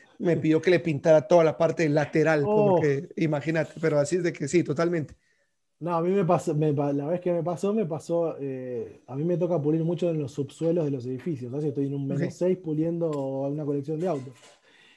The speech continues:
Speaker 2: La cuestión es que, eh, me pasó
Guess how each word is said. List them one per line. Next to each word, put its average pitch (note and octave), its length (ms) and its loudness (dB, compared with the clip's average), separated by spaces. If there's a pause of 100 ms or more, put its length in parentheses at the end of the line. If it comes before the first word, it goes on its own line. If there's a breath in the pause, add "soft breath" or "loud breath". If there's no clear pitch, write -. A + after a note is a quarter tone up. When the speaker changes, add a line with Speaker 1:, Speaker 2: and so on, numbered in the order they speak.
(140)
Speaker 2:
La D#3+ 180 -2
cuestión E3 300 4
es G#3+ 140 2
que, D#3+ 800 4
eh, D3 280 2
me D3+ 160 0
pasó E3 320 -4